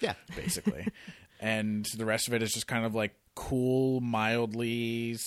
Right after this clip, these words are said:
Speaker 2: sci-fi-ish, you know,
Speaker 1: Yeah.
Speaker 2: fun stuff.
Speaker 1: I, I feel like it does, it does have a little bit, and this isn't its fault, and we've talked about this many times before,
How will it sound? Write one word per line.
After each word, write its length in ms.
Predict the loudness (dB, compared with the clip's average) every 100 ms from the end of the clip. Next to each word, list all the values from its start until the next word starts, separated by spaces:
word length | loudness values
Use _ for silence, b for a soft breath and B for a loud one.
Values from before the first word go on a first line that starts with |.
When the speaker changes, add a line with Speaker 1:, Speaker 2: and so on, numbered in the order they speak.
| -6 -6 -4 0 2 2 0
Speaker 2:
sci-fi-ish, 1400 | 2 2 0 -2 -2 -2 -2 -4 -4 -6 -10 -12 -14 -14 -6
you 100 | -4
know, 480 | -2 -4 -4 -8 -10 _ _
Speaker 1:
Yeah. 120 | -10 -10 _ _ -6
Speaker 2:
fun 160 | -6
stuff. 440 | -4 -8 -12 -18 -20 _ _ -4
Speaker 1:
I, 80 | -2 0
I 80 | -2
feel 180 | -4
like 220 | -4 -6 -4
it 180 | -4 0
does, 300 | 0 0 -2
it 100 | 0
does 180 | 2 2
have 100 | 0
a 20 |
little 240 | 0 2 2
bit, 140 | 2
and 100 | 0
this 120 | -2
isn't 180 | -2 -2
its 160 | -4 -4
fault, 320 | -4 -4 -4
and 160 | -4 -2
we've 200 | -4 -2
talked 200 | -4 -2
about 140 | -6
this 140 | -6 -6
many 200 | -4 -4
times 220 | -6 -8
before, 340 | -10 -10 -12